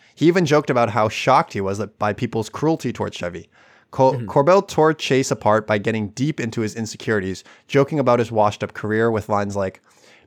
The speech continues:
Speaker 1: "But for some of these people, fame went to their head. But this man never forgot him whatever, <laughs> never forgot what, what is this?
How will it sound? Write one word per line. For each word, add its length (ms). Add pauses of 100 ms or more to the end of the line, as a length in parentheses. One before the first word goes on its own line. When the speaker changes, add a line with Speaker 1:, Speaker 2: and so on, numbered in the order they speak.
Speaker 1:
"But 200
for 200
some 240
of 100
these 160
people, 560 (200)
fame 340
went 160
to 80
their 140
head. 340 (400)
But 140
this 180
man 300
never 240
forgot 500
him 220
whatever, 420 (280)
<laughs> 280
never 220
forgot 420
what, 260 (600)
what 200
is 100
this? 160